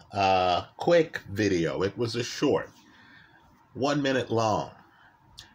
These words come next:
And I've been shocked at the feedback. It was on Jake Paul's upcoming fight against Tommy Fury. And in that video,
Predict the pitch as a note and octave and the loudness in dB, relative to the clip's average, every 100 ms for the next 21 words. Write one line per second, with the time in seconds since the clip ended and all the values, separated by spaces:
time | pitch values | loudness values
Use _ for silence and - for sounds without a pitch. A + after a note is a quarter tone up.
0 | - A2 A2 B2+ C#3 C#3 D#3 C#3+ - - | -6 -2 0 0 0 0 0 -2 -8 -6
1 | F3 D3+ D3 - B2+ - - C3+ G#2+ E2+ | 0 2 2 -2 -4 -6 -2 0 0 0
2 | D#2 A#1 G2+ F2+ G2+ A#2 A2 G#2 G2 A#2+ | -2 -2 -4 -4 -4 0 0 -2 -2 0
3 | C#3+ D3+ - E3 C#3+ C#3+ C#3+ C#3 - - | 0 -2 -6 0 2 4 4 0 -4 -8
4 | - D3+ - F#3+ D#3 D#3 B2+ - C#3+ C3+ | -4 -4 -2 -2 0 0 -2 -2 2 2
5 | C3+ - - - - _ G#2+ B2 C3 - | -2 -8 -20 -20 -20 _ -4 -2 -2 -4
6 | D#3+ B2+ C3 A2 C3 C3 G2+ B1 - _ | -4 -2 -2 -4 0 2 2 0 -10 _
7 | _ _ _ _ _ _ _ _ D3 F#3+ | _ _ _ _ _ _ _ _ -2 0
8 | A3 F#3 D3+ D3+ D3+ D3+ D3+ D#3 D3+ - | 2 2 2 2 4 4 6 4 2 -2